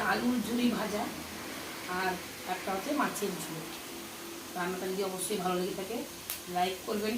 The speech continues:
শেয়ার করবেন, কমেন্ট করবেন, সাবস্ক্রাইবটা করে দেবেন। আজকে আলু ভাজা আমার শেষ। এটা সাদাও করা যায় আর রঙিনও করা যায়, একটু কড়া করে দিলে এরকম বাদামি কালার হয়ে যাবে,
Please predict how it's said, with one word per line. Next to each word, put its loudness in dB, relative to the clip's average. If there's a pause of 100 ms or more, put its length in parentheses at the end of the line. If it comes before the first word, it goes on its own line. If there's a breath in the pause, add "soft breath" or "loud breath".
(100)
শেয়ার 2 (120)
করবেন, -2 (120)
কমেন্ট 0
করবেন, -2 (360)
সাবস্ক্রাইবটা 2
করে -2
দেবেন। -6 (440)
আজকে 0 (760)
আলু 4
ভাজা 4
আমার 2 (120)
শেষ। 6 (260)
এটা 2 (600)
সাদাও 4 (100)
করা 6 (100)
যায় 2 (280)
আর 4
রঙিনও 4
করা 2
যায়, -6 (100)
একটু -4 (100)
কড়া 6
করে 0
দিলে 4
এরকম -2
বাদামি 2
কালার 6
হয়ে 2
যাবে, 0